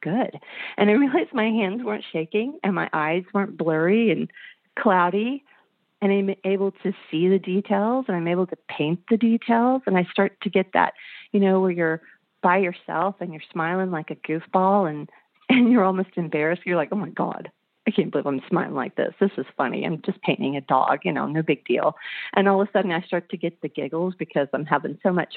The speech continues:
fun. And then it turns into me just smiling and crying with joy. It's like my hands work. My, I, I can still paint. I can still make art. I can still do this.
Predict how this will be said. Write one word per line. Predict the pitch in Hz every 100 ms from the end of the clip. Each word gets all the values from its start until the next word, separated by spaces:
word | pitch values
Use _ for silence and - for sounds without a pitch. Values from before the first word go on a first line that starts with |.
| -
fun. | 151 156 175
And | 160
then | 165 175 180 - -
it | 180
turns | - 175 165
into | 170 180 208
me | 196 170
just | 170 156 156 _ _ _ _ -
smiling | 180 156 165 180 165 151 151 -
and | 160 156 _ -
crying | - 165 156 151 156 - _ -
with | 185 180 -
joy. | 156 151 - - - _ _ _ _ _ _ _ _
It's | 185 180
like | 165 - -
my | 180 175
hands | 185 208 233 -
work. | - - - - - _ _ _ _ _ -
My, | 185 180 - -
I, | 190 - - - -
I |
can | 226 302
still | - 208
paint. | - 254 294
I | 185
can | 226 -
still | 196
make | 185 156
art. | 214 269 147
I |
can | 147 220 -
still | 220
do | 170 175 254 330
this. | - -